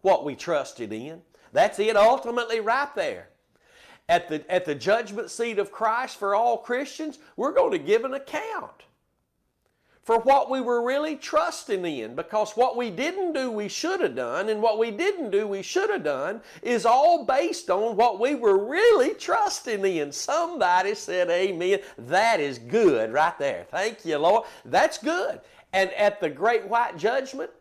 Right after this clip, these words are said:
<coughs> the great white throne judgment, where only the lost are going to be judged and then cast into the lake of fire, it's all going to, that, all that judgment is based on what they were really trusting in. Because it's all laid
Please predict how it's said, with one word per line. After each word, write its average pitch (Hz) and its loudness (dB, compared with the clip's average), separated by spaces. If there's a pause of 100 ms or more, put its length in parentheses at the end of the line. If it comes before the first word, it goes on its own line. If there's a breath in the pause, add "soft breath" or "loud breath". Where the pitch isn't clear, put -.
(160)
<coughs> - -8
the 143 -4
great 190 0
white 233 0
throne 247 0
judgment, 269 -4 (120)
where 214 4
only 240 2
the 202 0
lost 208 4
are 214 -4
going 202 -2
to 196 -2
be 185 -2
judged 208 -2
and 180 0
then 185 -2
cast 202 -6
into 190 -4
the 185 -4
lake 196 -2
of 185 -8
fire, 196 -2 (460 loud breath)
it's 247 -4
all 254 6
going 247 0
to, 254 -4 (120)
that, 269 -2
all 320 6
that 208 0
judgment 214 0
is 180 -4
based 220 -4
on 175 -2
what 190 -8
they 160 -4
were 254 -6
really 160 0
trusting 214 -6
in. 127 -6 (340 soft breath)
Because 240 0
it's 294 -4
all 285 2
laid 214 0